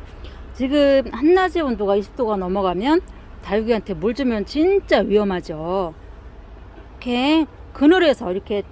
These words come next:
그쵸? 햇볕 없는 곳에서 분갈을 하시고 햇볕에 바로 내놓으시면 안 돼요. 이렇게 반그늘에서, 그냥 그늘에서 이, 삼 일 있다가 햇볕에 내놓아야지, 지금 바로 분갈이하고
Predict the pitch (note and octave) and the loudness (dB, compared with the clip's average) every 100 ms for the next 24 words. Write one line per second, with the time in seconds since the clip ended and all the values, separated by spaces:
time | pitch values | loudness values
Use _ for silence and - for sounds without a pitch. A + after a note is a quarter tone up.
0 | - - G#3 A3+ D4 - F#4 D#4+ A#3+ C#4+ | -10 -10 -8 -6 -6 -2 0 2 2 2
1 | C#4 A3+ G3+ - A3+ A3 C4 C#4 C4+ E4 | 0 -2 -4 -4 -2 0 -2 -4 -2 2
2 | A3+ - - - - - D#4+ - F#4 F4+ | 2 -2 -14 -16 -16 -6 -6 2 2 2
3 | F4+ - B3 D4+ A3+ G#3 A#3+ - F3 E3 | 0 0 2 4 4 2 0 0 -2 -2
4 | E3+ D#3+ D#3 - - - G3 F#3+ - - | -2 -4 -4 -6 -6 -2 0 -2 -6 -10
5 | - - C4+ D4 F4 D#4 A#3 F#3 F3 F#3 | -8 2 4 6 4 4 2 0 -4 -4
6 | G3 G3+ F#3+ - A#3 B3+ A3+ C#4+ E4+ - | -4 -6 -6 -4 0 2 2 0 -2 -4
7 | - - - - - - A#3 B3+ F4 D#4+ | -18 -20 -20 -20 -20 -10 -6 2 4 4
8 | A#3 D4+ C4 G3 G#3 F#3 F#3 A3 - C#4+ | 4 2 2 0 0 0 -2 -2 -4 -4
9 | B3+ F#3 F3+ F#3 F3+ C4+ D#4 G3 - G#3 | -4 -4 -4 -4 -4 -4 -4 -4 -6 -6
10 | G3+ E3 F#3 F#3 A#3+ B3+ C#4+ C4 G3+ | -4 -4 -6 -4 -2 0 2 2 0